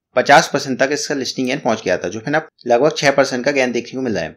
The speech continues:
और फ्रेंड लास्ट आईपीओ वेरिटास एडवर्टाइजिंग, इसका जीएमपी एक सौ पैंतालीस रुपये का है और इसमें एक सौ सत्ताईस परसेंट का गेन देखने को मिल रहा है।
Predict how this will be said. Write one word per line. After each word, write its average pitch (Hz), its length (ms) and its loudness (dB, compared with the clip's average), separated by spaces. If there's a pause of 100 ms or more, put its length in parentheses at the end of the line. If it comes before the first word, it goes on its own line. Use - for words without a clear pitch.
(480)
और - 80 -4
फ्रेंड 147 180 0
लास्ट 135 280 6
आईपीओ 139 320 2
वेरिटास 123 580 0
एडवर्टाइजिंग, 101 680 -2
इसका - 240 -6
जीएमपी 135 320 -2
एक 127 80 -4
सौ 123 100 -10
पैंतालीस 110 460 0
रुपये - 180 -6
का 104 100 -4
है 123 200 -4 (460)
और 113 140 0
इसमें 151 280 0
एक 139 160 -4
सौ 165 80 -2
सत्ताईस - 420 2
परसेंट 120 280 -4
का 139 80 0
गेन 127 200 0
देखने 117 220 -4
को 123 40 -4
मिल 101 120 -4
रहा 82 80 -4
है। 80 140 -10